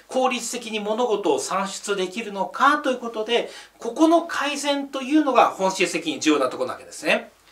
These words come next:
そのためには社会の効率化ということが、まず第一には求められる。無駄な仕事をしていてもしょうがないじゃないですかと、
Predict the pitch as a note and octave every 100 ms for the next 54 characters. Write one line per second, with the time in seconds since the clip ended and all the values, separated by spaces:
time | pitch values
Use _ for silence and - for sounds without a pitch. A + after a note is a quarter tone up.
0 | - - - - - - C#4+ D#4+ D#4 D#4
1 | A3+ D3 - C#4+ C#4+ G#3+ C#3+ B2 - G3+
2 | B3 B3+ - B3+ C4+ C4+ C#4 C#4+ C#4 G#3+
3 | - - C#4 D4 G3+ A#3+ C4+ - A3+ G#3+
4 | C3+ C3 E3+ D#3+ C3+ - C3 F3 G3+ G3
5 | - F3+ F3+ F3+ - B3 A#3+ G3+ C4 C4+
6 | C4+ C#4 B3+ A3+ A3 G#3 - C4 C4+ -
7 | E3+